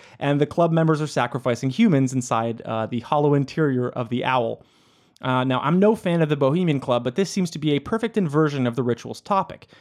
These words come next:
It was written in the late eighteen hundreds and originally focused on Christianity battling the Druids to convert them away from blood sacrifice.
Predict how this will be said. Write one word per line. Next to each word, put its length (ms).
It 80
was 180
written 200
in 60
the 80
late 240
eighteen 300
hundreds 420
and 120
originally 360
focused 420
on 100
Christianity 640
battling 440
the 80
Druids 560
to 100
convert 380
them 220
away 360
from 160
blood 260
sacrifice. 600